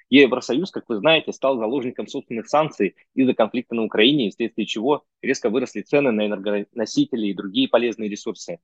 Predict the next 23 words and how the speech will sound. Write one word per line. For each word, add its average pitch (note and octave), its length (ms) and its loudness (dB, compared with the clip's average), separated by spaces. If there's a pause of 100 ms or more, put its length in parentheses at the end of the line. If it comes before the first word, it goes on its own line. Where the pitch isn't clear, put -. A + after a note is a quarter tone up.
(220)
И A2 80 -2
даже A#2 220 4
так A2 140 -8
называемый A#2+ 340 -2
потолок A2+ 320 -6
цен D#3 240 -4
на G2+ 400 -2
российские G#2+ 400 -8
нефтепродукты G2+ 680 -2
не G3+ 120 -2
помогли A2 400 0
в G#2+ 40 -4
решении G2+ 360 -6
этой F#2+ 140 -10
проблемы. F#2+ 400 2 (520)
В-третьих, F3 380 8 (200)
Е B2+ 300 6
С E3 180 -14
чисто - 240 -4
технически - 560 -2
требуется C3 420 0
больше A2+ 320 0
времени, A2+ 460 0